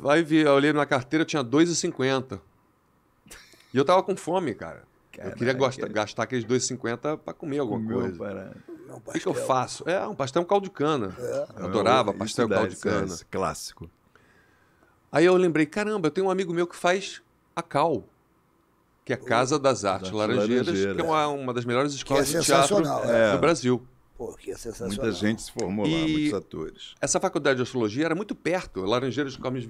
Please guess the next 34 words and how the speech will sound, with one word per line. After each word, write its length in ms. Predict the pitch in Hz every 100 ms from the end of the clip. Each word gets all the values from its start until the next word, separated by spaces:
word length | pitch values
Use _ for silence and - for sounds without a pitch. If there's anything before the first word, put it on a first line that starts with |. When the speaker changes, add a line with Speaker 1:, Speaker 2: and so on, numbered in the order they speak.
| 117
Speaker 1:
Cosme 280 | 117 110 120
Speaker 2:
É 60 |
Speaker 1:
Velho, 220 | 120 139 170
Speaker 2:
pequeno, 300 | 127 110 101
é 40 |
Speaker 1:
pertinho. 380 | 110 98 92 175
Speaker 2:
rápido, 80 | 123
pertinho. 420 | 92 87 - 90 - _ - - -
Speaker 1:
Falei, 180 | 156
"Quer 120 | 147 196
saber?" 320 | 160 170 104
E 80 | 117
ele 120 | 135
tinha 160 | 123 165
carro, 300 | - 151 127
esse 120 | 113
meu 100 | 117
amigo, 400 | 107 98 90 85
e 20 | 98
ele 100 | 110
fazia 260 | 131 127
curso 380 | 135 160 170 -
na 80 | 110
Cal. 320 | - 80 76 _ -
Speaker 2:
Uhum. 480 | 120 104 98 120 131 - _ _ - -
Speaker 1:
Vou 160 | 104
at-, 120 | 120 -
e 80 | 98
ele 80 | 104
tava 200 | 139 143
tendo 180 | 160 147
curso 280 | 131 123 110
lá. 200 | 87 - -
Speaker 2:
Uhum. 340 | 95 85 87